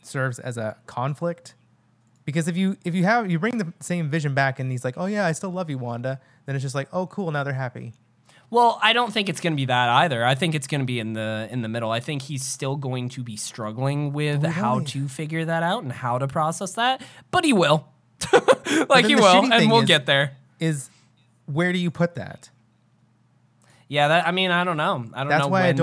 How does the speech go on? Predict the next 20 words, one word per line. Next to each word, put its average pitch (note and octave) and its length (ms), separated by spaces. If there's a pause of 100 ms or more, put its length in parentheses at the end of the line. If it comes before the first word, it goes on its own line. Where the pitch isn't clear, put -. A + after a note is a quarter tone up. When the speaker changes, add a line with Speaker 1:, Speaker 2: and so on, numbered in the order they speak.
(120)
Speaker 1:
don't - 20
Speaker 2:
is A#2+ 120
Speaker 1:
think, E3+ 120
Speaker 2:
gonna A2+ 140
be, A#2 260 (300)
Speaker 1:
like, C#3+ 160
Speaker 2:
timing-wise. C3 340
Speaker 1:
it's - 80
just D3 280 (140)
too, D#3+ 460 (1700)
'cause, C3+ 140
like, C#3+ 120
he's D3 180
not G#3 200
gonna F#3+ 160
be E3 240
in D#3 160
Multiverse C#3 500
of D3 80
Madness. B2+ 600